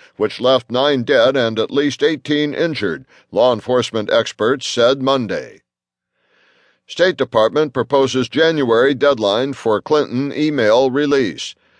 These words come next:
The State Department is proposing a January deadline to complete the release of former Secretary of State Hillary Clinton's email archive from her time in office. Expect wide open two thousand sixteen battle on U S role in the world.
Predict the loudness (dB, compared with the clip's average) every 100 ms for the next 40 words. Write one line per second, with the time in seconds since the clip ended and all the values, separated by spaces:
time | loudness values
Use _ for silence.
0 | _ _ -10 -2 -2 0 -2 2 2 2
1 | 0 0 -2 -2 2 2 0 -2 -2 2
2 | 0 2 2 2 2 2 0 2 0 0
3 | -4 -6 -6 -2 0 0 0 -2 0 -2
4 | -2 -2 -2 0 -2 0 -2 -2 -2 -4
5 | -2 2 2 2 0 2 2 0 0 2
6 | 0 0 -2 -2 -2 -8 -4 -2 0 2
7 | 2 4 2 0 0 2 0 -2 -18 _
8 | 0 0 0 -2 -2 0 0 -2 0 0
9 | 0 -4 -8 -14 -18 _ _ _ _ _
10 | _ _ _ -2 -2 0 0 0 0 2
11 | 4 4 2 2 0 0 -4 0 2 2
12 | 0 -4 -2 -4 -4 -4 -2 0 2 2
13 | 2 2 2 2 0 -2 0 2 2 0
14 | -2 2 4 4 2 0 -2 0 2 2
15 | 2 -2